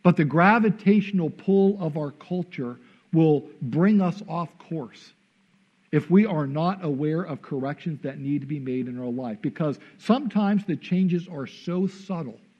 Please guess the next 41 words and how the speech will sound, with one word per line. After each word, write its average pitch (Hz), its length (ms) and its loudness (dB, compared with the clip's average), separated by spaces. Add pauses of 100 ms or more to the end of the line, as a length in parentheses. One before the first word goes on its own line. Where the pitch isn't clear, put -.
(760)
we're 151 140 6
not 185 300 2
even 170 280 4
aware 147 400 -2
that 139 180 -6
we're 127 140 -8
hap-, 135 380 -14
that 120 180 -6
they're 127 120 -6
happening. 127 500 -10 (760)
We 139 120 -2
don't 156 240 4
even 165 200 4
notice 151 340 -4
them. 104 260 -10 (380)
But 190 140 12
if 180 160 6
we 208 280 8
remain 202 560 2
oblivious 180 880 0 (280)
to 185 100 2
what's 196 260 0
going 196 340 2
on, 180 400 -4 (600)
and 185 420 8 (120)
we 214 180 12
do 180 220 8
nothing 208 540 2
to - 140 0
correct 175 600 0
that 220 320 0
in 160 100 -2
our 139 220 -4
lives, 185 480 0
in 160 140 -6
our 139 160 -8
homes, 202 440 0
and 175 140 -8
in 147 120 -6
our 139 180 -8
church, 202 520 -4